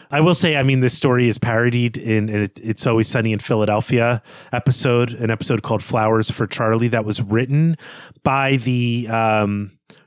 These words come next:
two head writers of Game of Thrones. I think they, they came on board to write an episode or pitch the It's Always Sunny Sky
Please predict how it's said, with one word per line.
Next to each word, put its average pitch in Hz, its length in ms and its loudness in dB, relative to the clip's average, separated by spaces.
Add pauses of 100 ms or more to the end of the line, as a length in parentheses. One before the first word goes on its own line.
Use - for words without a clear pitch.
two 156 460 6
head 123 240 -2
writers 113 500 0
of 107 340 0
Game 117 220 2
of 101 80 0
Thrones. 113 580 -2
I 101 80 -8
think - 300 -4
they, 104 380 0 (380)
they 127 120 -2
came 131 200 0
on 113 160 0
board 110 320 2
to 113 100 -2
write 104 160 0
an 101 100 -2
episode 101 480 -2
or 92 60 -4
pitch - 320 -4
the 107 120 -6
It's - 140 -6
Always 98 220 -2
Sunny 98 240 -4
Sky 95 500 -4